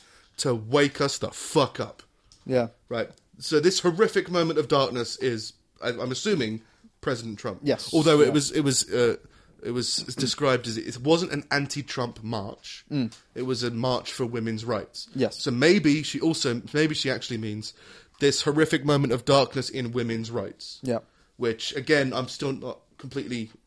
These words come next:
Speaker 1: understanding. Uh, but I, I think abortion should be legal. I
Speaker 2: Yeah.
Speaker 1: think anybody should be able to get an abortion, just
Speaker 2: Yeah.
Speaker 1: like getting a verruca removed.
Speaker 2: Yeah.
Speaker 1: You should be able to get, you know, Daniel removed.
Speaker 2: Yeah.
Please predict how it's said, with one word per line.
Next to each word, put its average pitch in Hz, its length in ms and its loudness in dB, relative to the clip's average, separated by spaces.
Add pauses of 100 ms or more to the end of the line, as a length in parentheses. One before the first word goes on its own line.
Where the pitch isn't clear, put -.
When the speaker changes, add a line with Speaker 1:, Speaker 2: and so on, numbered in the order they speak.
Speaker 1:
understanding. 113 680 -4 (300)
Uh, 131 60 -6
but 143 360 0
I, 151 100 6
I 139 40 4
think 139 220 0
abortion 135 420 0
should 123 180 -8
be 123 100 -4
legal. 123 420 -4 (280)
I 147 80 2
Speaker 2:
Yeah. 131 40 8
Speaker 1:
think 120 160 -2
anybody 117 440 0
should 110 200 -10
be 117 80 0
able 110 120 0
to - 80 -12
get 82 120 -8
an 117 40 -6
abortion, 110 420 -6
just 202 160 2
Speaker 2:
Yeah. 120 40 0
Speaker 1:
like 113 80 -2
getting 113 280 0
a 110 60 -2
verruca 117 460 0
removed. 104 500 -8
Speaker 2:
Yeah. 202 200 2
Speaker 1:
You 120 80 -6
should - 180 -6
be 117 120 -2
able 110 140 -2
to 113 140 -10
get, 110 240 -4
you 117 100 -8
know, 107 120 -6
Daniel 113 500 -4
removed. 104 440 -12 (100)
Speaker 2:
Yeah. 156 160 2